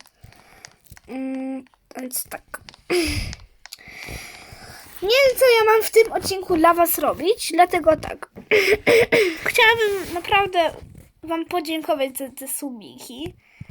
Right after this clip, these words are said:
Bardzo bym chciała wam podziękować. Wbi-, wbiliście ponad dwieście subów. Już to niedawno mówiłam, to było chyba dawno.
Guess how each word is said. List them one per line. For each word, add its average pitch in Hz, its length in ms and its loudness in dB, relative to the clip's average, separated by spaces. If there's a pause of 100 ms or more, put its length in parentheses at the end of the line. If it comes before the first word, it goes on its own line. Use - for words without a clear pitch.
(800)
Bardzo 277 640 4
bym 254 280 -12
chciała 254 580 -10
wam 247 300 -10
podziękować. 254 680 -10
Wbi-, 294 680 -6
wbiliście 359 680 -4
ponad 453 640 -6
dwieście 466 580 0
subów. 427 680 0 (420)
Już - 140 -6
to 330 100 -2
niedawno 349 760 2 (120)
mówiłam, 320 760 0
to 381 140 -4
było 339 140 -2
chyba 302 260 -4
dawno. 294 420 -8